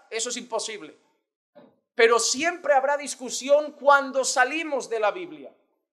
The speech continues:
Pero si yo le pregunto a cualquier denominación, "¿Puede haber predicación en el culto?". Claro,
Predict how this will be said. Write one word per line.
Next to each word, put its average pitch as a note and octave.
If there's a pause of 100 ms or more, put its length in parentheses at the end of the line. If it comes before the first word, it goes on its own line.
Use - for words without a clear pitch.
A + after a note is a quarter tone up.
(240)
Pero B3+
si C4
yo D#4
le F4
pregunto D#4
a C#4+
cualquier C#4+
denominación, C4+
"¿Puede F4
haber C#4+
predicación B3
en A#3
el G#3
culto?". D4+
Claro, C#3